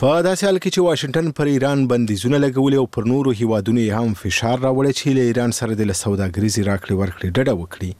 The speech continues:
د ایران د بهرنیو چارو وزارت وایي د خبرو اترو لپاره د امریکا د ولسمشر ډونالډ ټرمپ وړاندیز د هغه له اقداماتو سره په تضاد کې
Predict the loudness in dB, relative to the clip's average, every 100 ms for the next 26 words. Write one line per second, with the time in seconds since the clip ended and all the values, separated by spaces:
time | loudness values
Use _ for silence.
0 | -18 -20 -20 -16 -2 2 2 2 2 0
1 | 0 0 0 0 0 0 0 0 0 -2
2 | 0 0 0 -2 -2 0 0 -2 -2 -2
3 | -2 -2 0 0 0 0 0 -2 0 -2
4 | -2 -2 -2 0 0 0 2 2 0 -2
5 | -2 -2 -2 0 2 2 0 -2 -10 -20
6 | -18 -6 0 0 2 2 2 0 -2 0
7 | 0 -2 -4 -2 -2 -2 -2 -2 -4 -6
8 | -8 -4